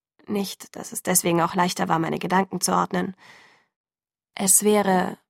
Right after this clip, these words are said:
besonnener von dir, nicht mit mir befreundet zu sein“, erklärte er. „Aber ich bin es leid, mich von dir fernzuhalten, Bella.“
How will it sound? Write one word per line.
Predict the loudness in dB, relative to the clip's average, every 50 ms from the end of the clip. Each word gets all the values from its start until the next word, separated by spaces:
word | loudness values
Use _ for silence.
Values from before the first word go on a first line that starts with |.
| _ _ _ _ _ _ _ -4
besonnener | -2 -2 0 2 2 2 2 2 2 0 -2 -4 -6
von | -4 -2 -2 0
dir, | 2 2 2
nicht | 2 0 -2 -4
mit | -6 0
mir | 2 0 2
befreundet | 0 -2 -6 -2 -2 -2 0 0 -2 -2 -2
zu | -2 -2
sein“, | 0 0 0 -2 -2 -6 -10 _ _ _ _ _ _ _ _ -10
erklärte | -10 -10 -8 -6 -6 -6 -4 -4 -6
er. | -8 -8 -8 -10 _ _ _ _ _ _ _ _ _ _ _ _ _ _ _ _ _ _ _ _ _ -8
„Aber | -8 -4 -4 -4
ich | -4 -4
bin | -4 -2 0
es | 0 0 2
leid, | 0 0 0 0
mich | -4 -4 -4
von | -4 -2
dir | -2 -2 -2
fernzuhalten, | -2 -2 -2 -2 0 -2 -2 -2 -4 -6 -8 -10 -10
Bella.“ | -8 -8 -8 -8 -10 -12